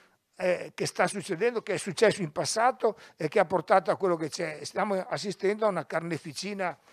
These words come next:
incredibile, no? Eh, di, di, rispetto ai palestinesi, ai civili, eccetera. Quindi io non posso fare altro che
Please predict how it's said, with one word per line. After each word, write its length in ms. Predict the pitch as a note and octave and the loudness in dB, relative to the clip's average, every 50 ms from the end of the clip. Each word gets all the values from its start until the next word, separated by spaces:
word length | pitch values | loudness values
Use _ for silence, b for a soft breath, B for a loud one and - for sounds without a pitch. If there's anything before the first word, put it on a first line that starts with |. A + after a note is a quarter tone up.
| b b b b | b b b b
incredibile, 760 | - D3 C#3+ - F3 D#3+ E3 F3+ C4+ D4 A#3 F#3+ F3+ D#3+ D#3 | -10 -10 -4 -2 0 0 2 2 0 0 2 0 0 0 2
no? 280 | D#3+ G#3 A3+ A3 F#3+ - B B B B B B B B B | 4 4 4 4 4 -4 B B B B B B B B B
Eh, 300 | - D#3+ D#3+ D#3+ D#3+ E3+ | -8 -6 -6 -4 -4 -6
di, 160 | E3+ - - - | -10 -12 -16 -14
di, 520 | - - D#3 E3+ - F#3 F3 E3+ - F3 F3 | -14 -16 -14 -10 -8 -6 -6 -6 -4 -6 -4
rispetto 500 | E3+ F3+ D#3 - - A3 G3 E3+ - G3 | -4 -4 -6 -2 0 0 0 2 2 0
ai 100 | E3+ D3 | 0 0
palestinesi, 840 | - - F3 D#3+ D#3+ - - D3 C3+ E3 G3+ A#3+ A#3+ G#3 G3+ F3 D3+ b b b b b b | 0 -2 -2 -2 -2 -4 -4 -8 -4 -2 0 0 0 0 -2 -4 -4 b b b b b b
ai 180 | b D#3+ D3+ D3 | b -4 -4 -2
civili, 420 | - - D#3 D#3 F#3+ G#3+ G#3+ G3 | -2 -4 -4 -2 -2 -2 0 0
eccetera. 420 | F3 C#3 - - C#3 - - D3 | 0 -2 -2 -8 -12 -10 -12 -8
Quindi 300 | - A#3 A#3+ A3+ A3 F#3 - b b b b b b b b b b b | -2 -2 0 0 0 -2 -6 b b b b b b b b b b b
io 140 | b G3+ G3 | b 0 2
non 100 | G3+ F#3+ | 2 2
posso 280 | E3 F#3 F#3+ - - F#3 | 2 2 0 0 0 0
fare 220 | C3+ F#3 F3+ F3 | 2 4 6 8
altro 360 | F3+ G3 G#3+ G3+ G3 G3 F#3 | 8 8 6 6 6 2 2
che 380 | D#3+ - F#3+ F3+ E3+ E3+ - _ | 2 4 2 4 2 2 -2 _